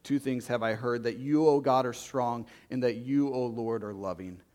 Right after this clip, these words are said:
Surely you will reward each person according to what he has done." We serve a capable God. We serve a powerful God. We serve a God that knows all things.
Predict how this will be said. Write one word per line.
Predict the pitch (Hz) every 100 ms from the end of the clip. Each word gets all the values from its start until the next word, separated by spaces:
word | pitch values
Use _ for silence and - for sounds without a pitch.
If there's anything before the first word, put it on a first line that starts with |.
| _ _ _ _
Surely | - - 143 135 131
you | 123
will | 120
reward | 107 107 107 107 104 139
each | 143 -
person | - 117 110
according | 110 - 113 107
to | 98
what | 95 98
he | 95
has | 92
done." | 87 82 82 92 _ _ _ _ _ _ _ _ _ _ _ _ _ _ _ _
We | 131
serve | 127 - 123
a | 110
capable | - 110 117 107 113
God. | 98 85 80 - - _ _ _ _ _ _ _ _ _ _ _ _ -
We | 139
serve | - 139 131 123 117 - _ _ _ _
a | -
powerful | - - 110 110 101 95 98
God. | 90 80 90 - _ _ _ _ _ _ _ _ _ _ _ -
We | 151
serve | 202 170
a | 139
God | 143 156 156 139
that | 135
knows | 135 139 143 139 127 113 - - _ _ _ _ 127
all | 123
things. | 107 - 104 90 - - -